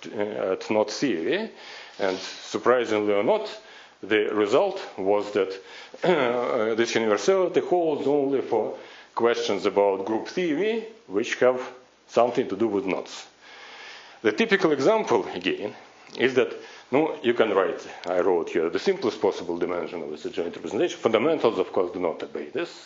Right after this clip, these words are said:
So that's a simple exception, yeah? <clears throat> But, uh, uh, s-, you can write similar formulas for many other dimensions in this, uh, class of descendants of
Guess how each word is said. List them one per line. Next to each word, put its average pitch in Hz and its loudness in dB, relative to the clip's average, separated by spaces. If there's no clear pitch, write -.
So 156 -12
that's 67 -12
a 71 -16
simple - -10
exception, 98 -6
yeah? 185 2
<clears throat> 147 4
But, 127 4
uh, - 0
uh, 131 2
s-, - -6
you 117 2
can 180 6
write 185 2
similar 175 2
formulas 143 2
for 113 4
many 117 2
other 107 2
dimensions 131 -2
in 113 -4
this, - -4
uh, - -6
class 107 0
of 92 -4
descendants 98 -2
of 95 0